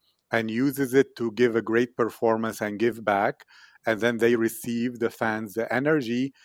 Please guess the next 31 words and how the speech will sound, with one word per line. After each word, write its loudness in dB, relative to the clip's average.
and -4
therefore 0
he 0
receives -2
more, 2
like, 0
a -2
cycle 0
from -8
them -2
and -6
gives 2
them -2
the -2
energy. -4
And -4
there 2
is, 0
like, 2
an -6
exchange -6
of 0
a 6
lot 2
of 0
energy -2
that 2
creates 0
unforgettable, 2
magical 2
moments. -6